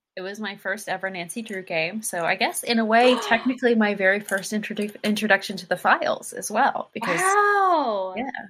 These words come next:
Speaker 2: I didn't know that. That's amazing.
Speaker 1: What was your first game?
Speaker 2: Oh, gosh. I think, I think Treasure in Royal Tower.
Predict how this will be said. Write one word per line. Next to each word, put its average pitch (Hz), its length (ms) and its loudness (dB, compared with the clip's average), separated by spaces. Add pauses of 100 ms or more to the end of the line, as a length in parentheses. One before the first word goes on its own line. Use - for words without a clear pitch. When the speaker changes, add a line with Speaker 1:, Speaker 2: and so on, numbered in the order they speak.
(640)
Speaker 2:
I 311 100 10
didn't 359 300 0
know 392 160 4 (160)
that. 226 320 4
That's 370 200 4
amazing. 349 1000 -6 (120)
Speaker 1:
What 302 120 4
was 302 120 4
your 320 80 4
first 220 300 -2
game? 208 400 -2 (380)
Speaker 2:
Oh, 285 240 -14
gosh. - 680 -14
I 277 80 -2
think, 440 280 2 (640)
I 302 120 8
think 370 240 0
Treasure 233 320 2
in 196 80 -12
Royal - 260 -10
Tower. - 500 -10